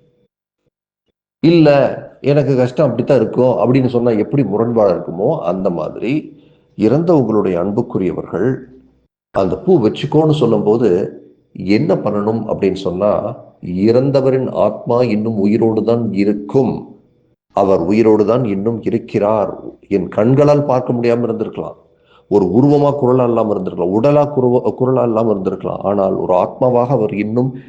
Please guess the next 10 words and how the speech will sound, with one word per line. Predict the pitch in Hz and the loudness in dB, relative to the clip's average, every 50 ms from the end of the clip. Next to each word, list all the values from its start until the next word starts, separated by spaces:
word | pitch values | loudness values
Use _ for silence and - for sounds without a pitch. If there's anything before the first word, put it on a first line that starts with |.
| - - | -20 -8
என் | - 104 104 101 95 90 90 | -2 -2 0 0 0 -2 0
மனக்குரலாக | 95 104 117 135 135 131 - - 131 120 123 123 120 127 123 | 0 2 2 0 -2 -2 -4 -2 -2 0 2 2 0 0 0
அந்த | 135 139 123 117 101 107 - - - - - _ _ _ _ _ _ _ _ _ _ _ _ _ _ _ _ _ _ - | 0 -2 -2 -2 -2 -4 -6 -6 -10 -20 -20 _ _ _ _ _ _ _ _ _ _ _ _ _ _ _ _ _ _ -4
கம்யூனிகேஷன் | - 139 131 131 135 135 135 135 131 117 113 - 123 110 | 0 2 4 4 4 2 2 0 -2 -2 -2 -2 -4 -4
அப்படிங்கிறது, | 101 92 104 104 98 101 92 90 92 92 85 | -4 -2 -2 -2 -2 -2 -4 -4 -4 -2 -2
அந்த | 82 85 95 | -2 -4 -4
தொடர்பு | 95 - 117 110 120 120 123 123 | -2 0 0 2 2 2 2 0
அப்படிங்கிறது | 123 - - 110 104 104 101 - 117 - | 0 -2 -2 -4 -4 -4 -4 -6 -8 -6
பிரதிபலித்து | - - 113 107 131 131 135 135 127 - - - | -2 -2 -2 0 0 0 0 0 -2 -2 -6 -4
கொண்டிருக்கின்றதுன்ற | - 120 113 113 110 107 104 - 113 107 104 - 110 110 110 120 117 117 - | -4 -2 0 2 0 0 0 -4 -6 -6 -6 -6 -4 -4 -2 -2 -4 -4 -6